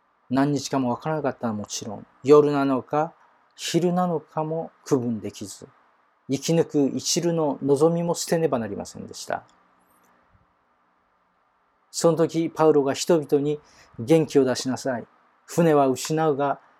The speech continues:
皆さんのうち誰一人として命を失う者はないのです」と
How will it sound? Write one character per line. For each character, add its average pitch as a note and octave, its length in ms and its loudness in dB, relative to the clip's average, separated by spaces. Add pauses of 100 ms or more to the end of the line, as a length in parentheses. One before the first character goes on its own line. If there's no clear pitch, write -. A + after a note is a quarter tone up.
(120)
皆 D3+ 240 4
さ D3+ 160 0
ん C#3 100 -2
の C3+ 120 0
う B2 60 -4
ち C#3 340 -4
誰 D#3 300 2
一 - 280 -2
人 E3+ 100 -6
と D3+ 120 0
し D#3 100 -8
て D3+ 140 4
命 C#3+ 460 2
を B2 100 2
失 D#3 280 -2
う D3+ 60 0
者 D3 220 -2
は C3 200 -2 (380)
な D3+ 180 2
い E3+ 60 -2
の B2+ 120 -4
で - 120 -12
す」 - 300 -16 (360)
と E3+ 220 2